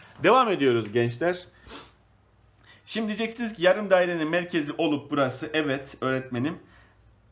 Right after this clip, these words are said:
E B C D dikdörtgen ise tamam.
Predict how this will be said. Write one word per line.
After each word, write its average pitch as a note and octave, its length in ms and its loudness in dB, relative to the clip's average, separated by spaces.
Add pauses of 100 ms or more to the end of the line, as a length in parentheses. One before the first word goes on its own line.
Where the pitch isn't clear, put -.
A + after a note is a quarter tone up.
(120)
E F3+ 300 4
B F3 300 0
C E3+ 380 0
D E3+ 220 0
dikdörtgen E3 540 -4
ise D3+ 320 -4
tamam. C#3 680 0